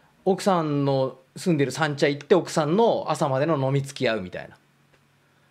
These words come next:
で、もうさ、三軒茶屋行ったことある人分かるだろうけど、東京住んでる人、もう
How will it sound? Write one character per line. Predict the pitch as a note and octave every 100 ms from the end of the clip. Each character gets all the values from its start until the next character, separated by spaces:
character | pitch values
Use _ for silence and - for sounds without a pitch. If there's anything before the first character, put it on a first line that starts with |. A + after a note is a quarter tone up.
| _
で、 | E3+
も | D3+ C3+ - - _
う | -
さ、 | D3+ A2+ G2 - _
三 | - A3+ D4+
軒 | F4
茶 | A#3+
屋 |
行 | C#3+
っ | C3+
た | A3+
こ | A#3
と |
あ | F3
る |
人 | C#3 C3+
分 |
か | C3+
る | E3
だ |
ろ | B2
う |
け | A2+
ど、 | B2+
東 | C3+
京 | A#2+
住 |
ん |
で | A2+
る | G#2+
人、 |
も | A#2
う | A2